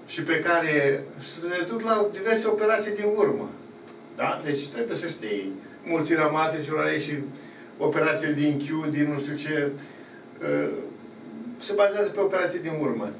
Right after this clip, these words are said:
Dar trebuie să ai clare. Deci ce îți presupune grupul, ce presupune inelul. Inelul, deci, presupune ce? Dotarea cu două legi de compoziție. În raport cu prima, cea de pe locul întâi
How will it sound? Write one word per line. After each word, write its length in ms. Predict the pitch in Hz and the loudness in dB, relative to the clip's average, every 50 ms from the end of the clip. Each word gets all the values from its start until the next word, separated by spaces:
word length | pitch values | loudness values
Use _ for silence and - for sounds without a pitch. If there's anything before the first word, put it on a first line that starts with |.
| - | 0
Dar 260 | - 175 190 196 - - - - - - - - | 2 2 4 4 2 -4 -10 -14 -18 -20 -8 -4
trebuie 300 | 170 196 196 190 170 - | 0 2 2 2 2 2
să 100 | - 170 | 4 4
ai 180 | 170 170 - - - | 4 4 2 0 2
clare. 460 | 180 - - - - - - - - - - - - | 2 4 4 4 2 -2 -8 -10 -12 -16 -16 -14 0
Deci 240 | - 151 147 - - | 2 2 2 2 0
ce 160 | - - 190 | -4 -2 0
îți 200 | 180 165 - - | 0 0 0 -2
presupune 680 | - 165 147 139 - - - 170 156 151 151 151 147 - - - - - - - - - - - - - - - - - - - - - - - - - - - - - - - 143 | -2 -2 -2 -2 -4 -4 -2 -2 2 4 4 4 4 0 -4 -10 -16 -18 -18 -18 -18 -18 -20 -20 -20 -20 -20 -20 -18 -18 -18 -18 -18 -18 -18 -18 -18 -20 -20 -20 -20 -20 -14 0 4
grupul, 400 | 160 170 165 - - - - - - | 6 6 8 6 6 2 -2 -6 -8
ce 120 | - 135 131 | -2 0 0
presupune 540 | 127 127 139 135 135 - - 143 143 143 143 143 151 | 2 2 2 0 0 0 -2 -2 0 2 2 4 6
inelul. 400 | 151 151 139 123 - 104 - - - - - - 107 | 6 6 6 4 2 0 -4 -8 -12 -14 -12 -10 -6
Inelul, 340 | 107 120 127 135 151 151 117 | 0 2 4 4 4 4 2
deci, 220 | 117 113 110 - - - | 2 2 0 0 -4 -6
presupune 460 | 107 101 104 101 - 123 117 120 117 | -6 -6 -6 -6 -6 -6 -4 -4 -4
ce? 240 | 117 - 120 113 - - - - - - - - - - - - - - - - - - - | -2 -2 -2 -2 -4 -6 -10 -14 -16 -18 -18 -20 -18 -18 -18 -18 -18 -18 -18 -18 -18 -10 -4
Dotarea 520 | 110 110 104 - - 131 127 123 - - | -2 -2 0 2 4 4 6 4 4 2
cu 100 | - - | 0 -4
două 280 | 113 104 - 156 185 - | -4 2 2 4 6 6
legi 180 | - 135 - - | 6 4 4 2
de 100 | 110 - | 2 0
compoziție. 680 | - - - - - - - - - - - - - - - - - - - - - | -2 -4 -6 -6 -8 -8 -10 -10 -12 -14 -14 -14 -14 -14 -14 -16 -18 -18 -20 -10 -6
În 80 | 120 113 | -4 -2
raport 380 | 110 104 104 113 123 120 117 | -2 -2 -2 -2 -4 -4 -4
cu 60 | 117 113 | -4 -6
prima, 480 | - - 120 120 113 107 104 101 - - - - - - - - - - - - | -4 -2 -2 -2 0 0 0 -2 -2 -8 -12 -16 -18 -18 -20 -20 -20 -18 -10 2
cea 180 | - 151 151 | 4 6 6
de 80 | 151 139 | 6 4
pe 140 | - 143 127 | 2 4 2
locul 260 | 127 127 123 117 113 | 2 2 2 0 -2
întâi 440 | 113 107 - 127 127 117 98 - | -2 -2 -2 0 0 0 0 -2